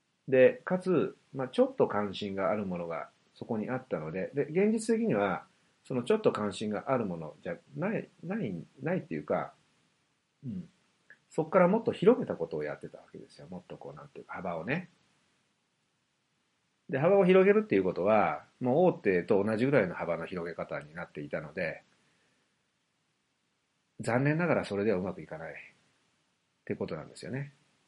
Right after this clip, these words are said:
まあ、今言った話には二つポイントがあって、とりあえず、しつこいけど、とりあえずこれでやってみましょうって思うようなものでやっちゃダメですね。で、さらに、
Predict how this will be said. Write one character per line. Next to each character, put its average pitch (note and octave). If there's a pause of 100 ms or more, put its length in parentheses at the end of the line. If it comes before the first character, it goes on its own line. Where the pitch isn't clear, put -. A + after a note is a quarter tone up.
(1080)
ま C3+
あ、 -
今 F3+
言 G#2+
っ -
た -
話 F#2+
に E2
は D#2
二 F#2+
つ -
ポ G2
イ F#2
ン F2+
ト F#2+
が E2
あ -
っ -
て、 G2 (1400)
と -
り D#3+
あ A3
え E3+
ず、 D#2 (580)
し -
つ -
こ F#2+
い E2
け D#2
ど、 - (400)
と C3+
り E3+
あ A#3+
え G3+
ず A#2+
こ G#2
れ G2
で G2
や G2
っ F#2+
て A2+
み A2+
ま A#2
し A#2
ょ D3
う -
っ - (420)
て D#2 (120)
思 A2+
う A#2
よ C3
う -
な G2+
も A2+
の G#2+
で F2+
や F2
っ -
ち -
ゃ -
ダ D#2+
メ E2+
で D#2
す -
ね。 - (1500)
で、 C3
さ D3+
ら B2+
に、 G#2